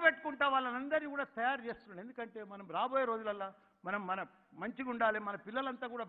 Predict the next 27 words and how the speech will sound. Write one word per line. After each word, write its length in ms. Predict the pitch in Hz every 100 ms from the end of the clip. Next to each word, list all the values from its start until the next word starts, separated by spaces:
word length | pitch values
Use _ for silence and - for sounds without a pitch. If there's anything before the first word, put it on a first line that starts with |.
| 175
బాగా 160 | 233 214
చదువుకోవాలి, 520 | 208 247 233 233 208 190 - _ 185
ప్రపంచంలో 480 | 190 277 277 262 233
అంతా 140 | 240 247
కూడా 120 | 254 214
మనమే 240 | 220 240 233
లీడ్ 160 | 214 180
చేయాలని. 340 | 196 175 156 110 - _ _ _ _ -
కాబట్టి 320 | 208 226 226 160
దయచేసి 480 | 196 247 247 240 233 226 202
ఇండస్ట్రీస్ 400 | 247 240 233 -
కూడా 160 | 208 220 233 - - -
మీరు 140 | 202 202
ఎక్కడన్నా 560 | 214 - 254 240 254 269
ఇండస్ట్రీస్ 400 | 240 247 247 240 202
పెట్టుకోండి. 420 | 214 226 226 240 - _ -
మంచి 200 | 185 240 240 -
కారిడార్స్ 440 | 220 240 240 240 226
ఉన్నాయి, 180 | 226 233
పెద్ద 120 | 202 220
పెద్ద 140 | 226 226 214 - - - -
మంచి 200 | 208 233 247 208
ఉన్నాయి 240 | 247 254 240
కాబట్టి, 320 | 190 220 233 220 -
పార్కులు 360 | 220 269 240 226
ఉన్నాయి 180 | 233 226
కాబట్టి 360 | 208 220 -